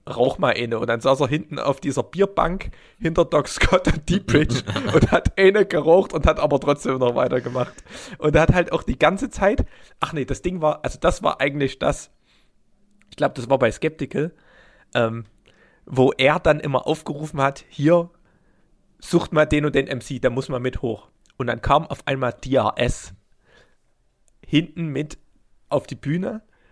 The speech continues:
Speaker 1: und er fängt hier so an, ähm,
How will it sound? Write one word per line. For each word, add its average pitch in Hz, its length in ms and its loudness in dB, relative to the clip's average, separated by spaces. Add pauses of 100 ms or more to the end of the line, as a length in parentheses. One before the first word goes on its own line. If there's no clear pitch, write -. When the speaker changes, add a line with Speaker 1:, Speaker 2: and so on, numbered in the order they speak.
(280)
Speaker 1:
und 143 160 2
er 170 220 4
fängt 175 260 -4
hier 165 120 -2
so 160 120 0
an, 175 320 -2 (460)
ähm, 135 380 4